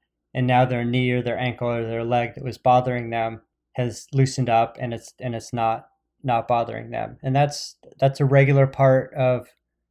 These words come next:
trail and, and ultra running. And it's not that, that there was an injury there, but things weren't working properly, and you allowed it to, to,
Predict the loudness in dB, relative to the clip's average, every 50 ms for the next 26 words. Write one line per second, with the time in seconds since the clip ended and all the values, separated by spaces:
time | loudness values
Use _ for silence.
0 | _ _ -10 0 2 4 4 6 6 4 4 2 0 -2 -4 -6 -10 -16 _ -4
1 | -4 -2 -2 -4 -6 -10 -12 _ 0 2 2 2 2 0 -2 0 2 2 2 2
2 | -2 -8 -12 -18 _ _ _ _ -2 0 0 0 -2 -4 -6 -6 0 2 4 6
3 | 4 4 2 0 0 0 0 -2 -6 _ -8 -4 0 0 2 2 0 -2 -4 -10
4 | -4 2 4 6 6 6 4 2 0 0 0 -2 -2 -2 0 0 0 0 -2 -4
5 | -6 _ _ _ _ _ _ _ _ 2 2 4 6 6 6 6 4 4 6 6
6 | 6 4 4 4 4 4 6 4 4 0 0 2 4 4 4 4 4 0 0 0
7 | 2 0 0 0 0 0 0 0 2 4 4 4 4 2 0 -4 -6 -4 -2 -2
8 | -2 -4 -6 -8 _ _ _ _ _ _ _ _ _ -2 0 2 2 0 -2 -6